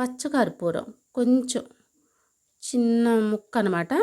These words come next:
అది మనం పచ్చకర్పూరాన్ని నలిపేసి చిదిమేసుకొని దీనిలో వేసుకొని ఒక్కసారి కలుపుకోవాలండి. లాస్ట్ టచింగ్ ఉంది చూసారా పచ్చకర్పూరం, ఇదే చక్కెర పొంగలికి చాలా చాలా టేస్ట్ ఇస్తుందన్నమాట.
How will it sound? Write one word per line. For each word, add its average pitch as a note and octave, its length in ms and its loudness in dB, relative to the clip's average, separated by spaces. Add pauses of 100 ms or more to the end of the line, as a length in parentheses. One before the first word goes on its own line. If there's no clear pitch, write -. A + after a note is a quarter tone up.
(360)
అది G3 180 -2
మనం A3 400 2
పచ్చకర్పూరాన్ని G#3 720 -2
నలిపేసి G3 640 0 (500)
చిదిమేసుకొని A3 720 2
దీనిలో A3 240 4
వేసుకొని G#3 680 2 (160)
ఒక్కసారి G3+ 560 -4
కలుపుకోవాలండి. F#3+ 1000 0 (440)
లాస్ట్ G#3 540 2 (100)
టచింగ్ G#3 400 0
ఉంది G3 200 0 (100)
చూసారా G3 600 0 (160)
పచ్చకర్పూరం, F#3 800 -6 (200)
ఇదే A3 400 4 (680)
చక్కెర A3 320 -2
పొంగలికి G#3 480 0
చాలా G3 580 2 (120)
చాలా G3 180 0
టేస్ట్ F3 520 -6
ఇస్తుందన్నమాట. E3 760 -4